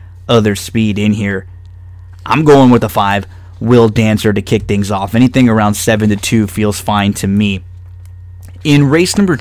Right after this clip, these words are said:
two, this is a, a field of first-time starters in here. You have nobody with experience.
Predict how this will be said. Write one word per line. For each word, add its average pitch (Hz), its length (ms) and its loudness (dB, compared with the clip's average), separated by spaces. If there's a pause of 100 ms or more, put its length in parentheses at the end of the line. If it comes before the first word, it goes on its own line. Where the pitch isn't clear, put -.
two, 127 520 0 (760)
this 175 300 2
is 214 100 -2
a, 139 280 4
a - 40 -4
field 151 260 2
of 120 80 0
first-time 127 1000 -2
starters 123 580 0
in 123 100 4
here. 120 420 0
You 113 220 0
have 107 680 -4 (380)
nobody 120 640 2 (380)
with 120 220 2
experience. 113 800 2